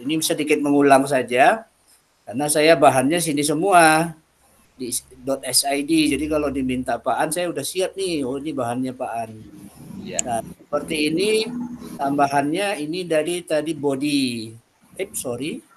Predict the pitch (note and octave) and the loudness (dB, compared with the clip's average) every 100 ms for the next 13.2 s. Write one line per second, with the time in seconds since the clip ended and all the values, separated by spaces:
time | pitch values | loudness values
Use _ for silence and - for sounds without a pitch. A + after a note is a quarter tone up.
0 | _ - - - - C3 C3 G#3 G#3 G3+ | _ -20 -20 -20 -14 -6 4 4 6 4
1 | F3 D#3+ D3 C#3 C3+ F#3+ A3+ D3+ F3 G3 | 4 2 2 -2 -4 -6 -6 -8 -10 -12
2 | - C#3 C3+ D3 C#3+ E3 F3+ F3+ _ _ | -12 -8 -6 -6 -6 -8 -8 -12 _ _
3 | _ _ - - - C3 D3 D3+ D3 - | _ _ -20 -20 -10 -6 -4 -4 -6 -6
4 | D3 C3+ A#2+ A2 A2 B2 C#3 D3 C#3 B2 | -4 -2 -2 -4 -6 -8 -6 -4 -4 -2
5 | C#3 - _ B2 A2+ A2 A2 - A#2+ - | -6 -8 _ -8 -4 -4 -6 -14 -18 -14
6 | C3 C3+ A2+ A2+ - - B2+ _ _ G#2 | -12 -10 -8 -6 -6 -10 -18 _ _ -20
7 | G#2+ G#2+ G#2 A#2+ F3+ A3 G#3+ E3+ C#3+ C#3+ | -16 -16 -14 -6 6 6 8 4 4 0
8 | D3 D3 C#3 C#3 B2 A2 - _ _ _ | 0 -2 0 4 6 4 -2 _ _ _
9 | _ _ _ _ _ _ _ _ _ _ | _ _ _ _ _ _ _ _ _ _
10 | _ _ - C#3 - G#2+ B2 A#2+ B2 A2+ | _ _ -14 -8 -6 -4 -4 -2 -2 -2
11 | C#3+ F3 G3+ G#3+ D3 B2+ A#2+ A#2 A2 B2+ | 0 0 0 -4 -6 -4 -4 -4 -4 -4
12 | D3+ F3 F#3+ F#3+ - _ _ - A#2+ A#2 | -2 0 -2 -6 -18 _ _ -8 -6 -6
13 | A2+ A#2+ | -4 -4